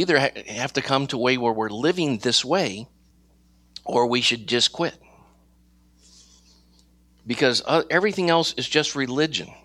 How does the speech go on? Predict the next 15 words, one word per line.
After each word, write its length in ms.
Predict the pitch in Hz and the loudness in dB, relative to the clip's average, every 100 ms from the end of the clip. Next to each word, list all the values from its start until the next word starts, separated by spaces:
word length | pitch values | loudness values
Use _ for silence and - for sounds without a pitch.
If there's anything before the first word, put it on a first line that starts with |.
| _ _ _ _ _ - - - | _ _ _ _ _ -20 -20 -6
A 80 | 110 | -4
body 440 | 110 139 175 185 | 2 4 4 0
without 420 | 175 151 147 147 | -2 2 2 2
the 80 | 117 | 0
Spirit 500 | - - 147 147 127 - | -2 0 0 2 0 -4
is 140 | 104 | -10
dead. 480 | - 147 117 92 78 - _ _ _ _ _ _ _ _ _ - - - | -2 -2 0 -4 -12 -20 _ _ _ _ _ _ _ _ _ -20 -20 -10
A 80 | 104 | -4
body 340 | 123 156 143 | 2 2 2
of 100 | 120 | -2
Christians 480 | - 143 - 120 117 | -2 -2 0 -2 -4
without 360 | 113 131 135 139 | -2 2 2 2
this 160 | 135 | -2
kind 260 | - 147 131 | -2 -2 0
of 200 | 117 | -2